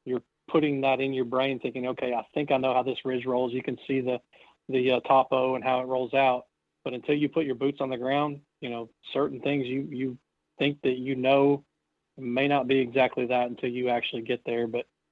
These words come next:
I tell you, when you get out on a piece of land that you don't know, like you're saying, you know, you get out there and you go miles a day,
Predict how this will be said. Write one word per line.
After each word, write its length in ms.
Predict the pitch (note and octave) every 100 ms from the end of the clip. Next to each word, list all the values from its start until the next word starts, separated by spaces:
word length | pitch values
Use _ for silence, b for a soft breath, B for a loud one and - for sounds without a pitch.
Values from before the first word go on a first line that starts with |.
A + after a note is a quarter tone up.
| -
I 40 |
tell 140 | - C#3+
you, 200 | C3 A#2+
when 180 | A#2+ B2+
you 220 | C#3 C#3
get 220 | A#2+ C3+
out 160 | C3 C3
on 80 |
a 60 | B2
piece 200 | C#3+ C3
of 80 | A#2+
land 300 | B2 B2+ B2
that 180 | B2 A#2+
you 100 | B2+
don't 200 | C3 A#2+
know, 200 | B2 B2+
like 260 | B2 B2
you're 100 | C3
saying, 260 | - B2+ B2
you 100 | A#2+
know, 100 | B2
you 140 | A#2+
get 120 | A#2+
out 160 | B2 A#2+
there 100 | B2+
and 80 | A#2+
you 100 | A#2+
go 120 | A#2+
miles 400 | A#2 A#2+ A#2+ A#2+
a 40 |
day, 320 | A2+ B2 B2